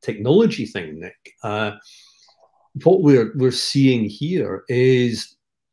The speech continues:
as I said earlier, the industry on the cusp. You know, you have descriptions of old style distilleries, you know, Old Pulteney, Talisker described as being kind of old style distilleries,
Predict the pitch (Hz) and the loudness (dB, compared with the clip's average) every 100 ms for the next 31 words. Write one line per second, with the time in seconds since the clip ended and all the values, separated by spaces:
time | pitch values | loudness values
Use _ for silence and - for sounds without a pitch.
0 | - 131 135 - 127 110 147 139 101 110 | -6 -4 -4 -2 -2 0 -2 -2 -6 -6
1 | 120 110 - 98 98 180 - - - 113 | -6 -6 -8 -10 -8 -8 -8 -12 -14 -8
2 | 101 104 107 - - - 151 - 117 113 | -6 -4 -6 -6 -12 -6 -6 -4 -10 -6
3 | 104 104 104 _ _ _ - 143 147 131 | -6 -6 -8 _ _ _ 2 6 6 4
4 | - - 127 117 107 98 143 143 110 80 | -2 -4 -4 -4 -8 -4 0 0 -2 -8
5 | - 117 101 98 98 120 120 107 92 82 | -14 -10 -8 -8 -6 -6 -4 -6 -8 -10
6 | _ _ - 120 117 104 107 87 95 - | _ _ -10 -6 -6 -6 -8 -8 -12 -10
7 | 104 95 95 104 95 92 - 101 98 101 | -8 -8 -10 -8 -8 -10 -12 -10 -6 -4
8 | 123 120 - 104 95 - - 120 101 - | -4 -6 -10 -10 -10 -12 -8 -6 -6 -10